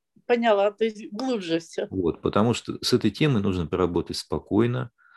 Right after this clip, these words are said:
Speaker 2: не на публику, да, в безопасной
Speaker 1: Мгм.
Speaker 2: обстановке, чтобы ты могла там спокойно встретиться со всеми своими эмоциями, чтобы ты могла всё это отреагировать, понимаешь?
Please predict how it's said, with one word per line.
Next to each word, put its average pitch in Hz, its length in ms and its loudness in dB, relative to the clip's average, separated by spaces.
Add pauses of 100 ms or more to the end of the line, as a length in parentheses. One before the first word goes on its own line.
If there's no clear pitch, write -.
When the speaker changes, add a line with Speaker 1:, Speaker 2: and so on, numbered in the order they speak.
(200)
Speaker 2:
не 101 200 0
на 87 180 2
публику, 95 720 0
да, 104 180 2
в 87 80 -2
безопасной 78 840 0
Speaker 1:
Мгм. 67 100 -6
Speaker 2:
обстановке, 90 960 -2 (440)
чтобы - 220 -12
ты - 80 -6
могла 104 360 4
там 73 180 -2
спокойно 90 520 0
встретиться - 520 -4
со 82 160 -4
всеми 107 220 -4
своими 85 420 -2
эмоциями, 71 540 -4
чтобы - 240 -14
ты 110 80 -4
могла 98 260 0
всё 92 220 -2
это 82 160 -10
отреагировать, 76 920 0
понимаешь? 98 580 -2